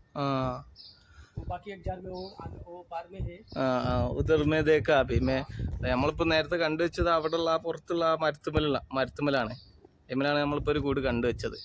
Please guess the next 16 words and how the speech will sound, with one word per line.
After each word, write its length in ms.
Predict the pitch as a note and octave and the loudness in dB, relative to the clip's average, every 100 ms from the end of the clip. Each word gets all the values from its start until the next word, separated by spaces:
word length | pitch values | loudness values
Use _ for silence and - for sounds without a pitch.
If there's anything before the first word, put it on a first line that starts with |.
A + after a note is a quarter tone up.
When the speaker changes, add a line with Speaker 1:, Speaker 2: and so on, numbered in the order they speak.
| - - - - - - - - - - - | -4 -2 -2 -2 -8 -10 -14 -18 -12 -8 0
Speaker 1:
അപ്പൊ 140 | C#3 D#3 C#3+ | 2 4 4
മൂപ്പര് 320 | C#3 D#3 E3 | 2 2 4
പറയണ, 220 | E3 D#3 E3+ F3 - - | 4 6 4 2 0 -4
പിന്നെ 440 | D3+ D3+ D3 D3 C#3+ | -2 0 0 2 2
മാഡത്തിന്റെ 400 | C#3 C#3 E3+ E3+ D#3+ | 2 0 0 0 0
വീട്ടില് 340 | D#3 D#3 E3 F3 F3+ - - | 0 0 2 2 0 -8 -2
കൂടുകൾ 280 | D3 D3+ D#3+ D3 | 2 4 6 6
ഉണ്ട് 140 | C#3+ D3+ | 4 4
എന്നാണ്. 240 | C#3 A#2 B2 - C3+ | 2 0 -4 -10 0
വേറെയും 280 | C3 D3 D#3 D#3 | 2 2 2 0
വീടുണ്ട്, 340 | D#3 D3+ D3+ D3+ | 0 0 0 -2
അവിടെയും 280 | B2+ C#3 D3+ | -2 -4 -4
ഇതേപോലുള്ള 480 | - C3+ D3 D3 C#3+ D3+ - - - - | -2 0 0 0 -2 -4 -6 -8 -8 -12
കൂടുകൾ 320 | C3+ C3+ C#3 D3 C#3 | -8 -4 0 2 2
വന്ന് 220 | C#3 D#3 - - - - - - - | 2 0 -2 -8 -8 -10 -10 -10 -10
നിൽക്കുന്നുണ്ട്. 480 | - D#3 D3+ A#2+ | -6 0 0 -2